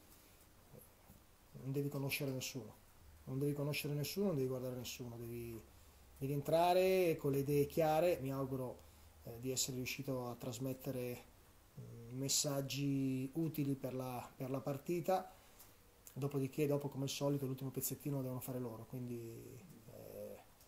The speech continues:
la preparazione, le, quella che è la lettura della partita mia, ho provato a trasmetterla e mi sembra che sia, eh, sia stata recepita.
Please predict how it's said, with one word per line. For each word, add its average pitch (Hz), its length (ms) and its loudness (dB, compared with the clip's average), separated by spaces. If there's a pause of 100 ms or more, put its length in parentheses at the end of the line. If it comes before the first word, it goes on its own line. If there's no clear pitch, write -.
(540)
la 135 140 -2
preparazione, 143 840 2
le, 135 720 0 (300)
quella 165 320 4
che 156 360 4
è 139 140 0 (400)
la 143 140 2
lettura 151 440 4
della 151 200 4
partita 143 460 0
mia, 180 460 6 (520)
ho 139 80 -8
provato 135 360 -2
a - 20 -4
trasmetterla 143 680 -2
e 120 40 -2
mi 123 80 -4
sembra 127 300 -4
che - 80 -10
sia, 123 440 -6 (460)
eh, 120 200 -10
sia 135 200 -2
stata 139 340 0
recepita. 127 600 -2